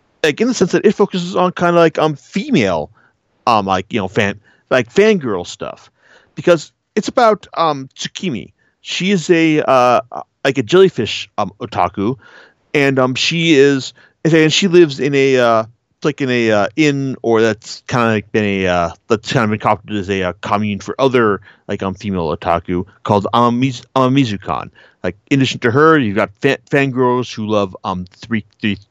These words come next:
the Three Kingdoms, um, Japanese trains, older men, um, kimonos, like, all this, it's like, all this crazy stuff. And, you know, it's like, it's, and even though, like, the series, like, labels them as fujoshi, which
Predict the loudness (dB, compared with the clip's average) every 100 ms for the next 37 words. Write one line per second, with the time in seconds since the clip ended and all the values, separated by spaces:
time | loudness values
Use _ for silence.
0 | _ -4 -2 -2 -2 -2 2 2 2 0
1 | -4 -14 -20 -20 _ 0 0 0 -2 -2
2 | -2 -6 -8 -6 -2 0 0 -4 -6 -14
3 | _ _ _ 2 2 2 0 2 2 0
4 | -4 -10 _ _ -8 -6 -6 -10 _ -8
5 | -2 2 4 4 2 0 -6 _ _ _
6 | _ _ -8 -6 0 4 4 0 -4 -10
7 | -18 _ -4 -4 -6 -20 _ -2 0 0
8 | -6 -6 -6 -6 -12 -12 -14 _ _ _
9 | 0 0 -2 _ _ _ 0 2 4 2
10 | -2 -6 -10 -12 -16 _ _ -2 -2 -2
11 | -2 0 2 0 -2 0 2 2 0 0
12 | -2 0 0 0 -4 -6 -8 2 2 2
13 | -2 -2 -2 -4 -6 -12